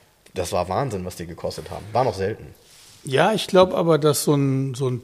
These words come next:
Speaker 2: Top-Diesel aus der damaligen Zeit, dass das schon interessant ist, auch für den Handel.
Speaker 1: Ja, ich,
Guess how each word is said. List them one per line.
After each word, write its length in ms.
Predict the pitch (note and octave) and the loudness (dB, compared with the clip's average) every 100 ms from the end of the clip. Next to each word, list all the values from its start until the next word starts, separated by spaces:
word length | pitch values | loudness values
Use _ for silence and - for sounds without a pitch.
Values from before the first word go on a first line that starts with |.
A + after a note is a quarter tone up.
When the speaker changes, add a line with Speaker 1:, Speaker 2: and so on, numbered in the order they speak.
| - | 0
Speaker 2:
Top-Diesel 720 | G#3+ G#3+ - - C#3+ B2 B2 | 2 2 -6 -2 -2 0 -2
aus 220 | A#2 - | -2 -2
der 100 | C#3 | -4
damaligen 560 | A#2 B2+ C3 B2+ C3+ B2+ | -2 -2 -2 -2 -4 -4
Zeit, 200 | D3+ C#3+ | -2 -2
dass 140 | D3 | -4
das 140 | D3 - | -6 -4
schon 180 | E3 | -4
interessant 460 | C#3+ C3 - D3 C3+ | -4 -6 -10 -10 -10
ist, 100 | B2 | -10
auch 80 | C3 | -14
für 160 | - | -12
den 220 | C#3 C3+ C3 | -12 -10 -10
Handel. 260 | D3 C#3 - _ _ - - _ | -12 -14 -16 _ _ -16 -16 _
Speaker 1:
Ja, 220 | G2+ A2 | -2 -2
ich, 80 | A2 | -4